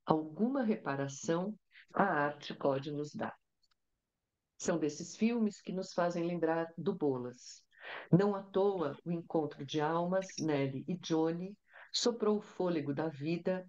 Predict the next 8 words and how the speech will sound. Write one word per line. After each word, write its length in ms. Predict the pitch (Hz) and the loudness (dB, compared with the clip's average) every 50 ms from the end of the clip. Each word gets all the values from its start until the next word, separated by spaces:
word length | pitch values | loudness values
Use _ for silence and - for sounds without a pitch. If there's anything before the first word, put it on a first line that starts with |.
| - | -2
entre 300 | - 175 170 170 - - | -2 0 0 0 -4 -6
os 140 | 180 175 185 | -4 -2 -2
acordes 640 | 165 165 - - 165 165 170 165 170 - 180 180 - | -4 -4 0 0 2 2 2 -2 -4 -6 -8 -6 -4
da 100 | 175 170 | -4 -4
canção, 600 | - - 185 185 - - - 156 143 135 131 135 - _ _ _ _ _ - - - _ _ _ | -2 -4 -6 -6 -6 -6 -2 -2 0 0 -2 -6 -10 _ _ _ _ _ -20 -20 -20 _ _ _
que 140 | - 214 214 | 4 4 4
juntos 580 | - 160 165 202 226 240 226 233 - 240 220 | 4 0 -2 -2 0 -2 -2 -6 -8 -10 -8
recriaram, 800 | - - 202 180 - - 208 190 165 147 139 135 135 135 120 | -4 -4 -4 -4 -2 -2 0 0 0 0 0 -2 -2 -4 -8